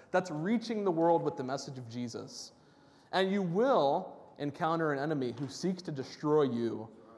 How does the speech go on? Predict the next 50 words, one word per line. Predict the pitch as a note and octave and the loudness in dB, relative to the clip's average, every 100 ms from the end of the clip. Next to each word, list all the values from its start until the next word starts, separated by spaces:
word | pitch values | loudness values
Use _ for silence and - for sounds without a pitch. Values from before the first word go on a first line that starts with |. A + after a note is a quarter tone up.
| - | -16
and | A#2+ A#2+ | -10 -4
everything | C#3+ D3 C3+ B2 | -2 -2 -4 -6
dear | A#2 A#2+ A2+ | -6 -6 -6
to | - | -8
you. | A2 A2 A2 A#2 | -10 -10 -10 -6
So | - C#3+ C3+ - - - - _ | 0 0 0 -6 -18 -20 -20 _
my | D3+ E3 | 0 0
question | - A#3 A#3 A#3 E3 | 4 2 2 -4 -4
to | C#3+ | -4
you | A#2 A#2 B2 D3+ - - - - | -2 -2 -2 -6 -16 -20 -18 -6
is, | C#3+ | -4
will | C#3 D#3+ | 0 -2
you | E3 | 0
put | E3+ F#3+ | -2 0
him | F#3+ E3 | 0 -2
in | |
his | C3 | -4
place? | - C#3 E3 F4 - - - _ _ _ - - - _ _ | -4 -2 0 -2 -8 -16 -20 _ _ _ -20 -20 -20 _ _
Or | D3+ D3+ | 0 2
will | D#3+ | 2
you | D#3+ E3+ | 2 0
allow | C#3+ C#3+ E3+ | 0 0 -2
him | E3 E3+ | -4 -6
to | C#3+ | -8
come | - C3+ | -8 -8
into | B2+ B2 | -8 -10
yours? | A2+ G2+ F2 - - - _ _ - - | -10 -10 -12 -16 -20 -20 _ _ -20 -6
That's | - F#3 | -2 0
the | A3+ | 0
only | A3 A3+ | 0 0
question | G#3+ G3+ D3 | -2 -2 -8
I | |
got | A#2 B2+ F2 - _ _ _ _ | -10 -12 -16 -20 _ _ _ _
today. | C#3+ A#2+ F#2+ - - - _ _ _ - | -4 -4 -4 -14 -20 -20 _ _ _ -8
And | D#3 | -2
so | F3 | 2
as | F#3 G3 | 2 2
we | G#3+ | -2
come | A3+ B3 | -2 -2
to | A#3 F#3 | -2 -4
a | |
close, | - G#3 A#3 C#3 C3 E3 - - _ _ _ _ _ | -2 0 2 2 0 -4 -12 -20 _ _ _ _ _
I | D3 | 0
want | F3+ F3+ | 0 -2
you | |
to | D#3 | -6
think | E3 D3+ | -4 -4
about | B2 B2 | -6 -8
these | A#2+ A2 | -10 -10
things. | - A2+ G#2 A2+ - | -12 -14 -16 -20 -20